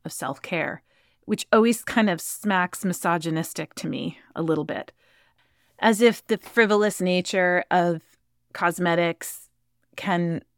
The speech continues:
somehow mask or ba-, put a Band-Aid on the deeper desire to know ourselves. And in order to feel more like ourselves, we have to tap into our creativity.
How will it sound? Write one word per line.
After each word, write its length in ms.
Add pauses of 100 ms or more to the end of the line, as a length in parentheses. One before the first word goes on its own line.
(600)
somehow 420
mask 800 (600)
or 140
ba-, 280
put 160
a 60
Band-Aid 640
on 520 (340)
the 80
deeper 380
desire 460
to 140
know 220
ourselves. 760 (1400)
And 160
in 120
order 240
to 100
feel 320
more 320
like 240
ourselves, 480
we 100
have 320
to 100
tap 320
into 400
our 100
creativity. 840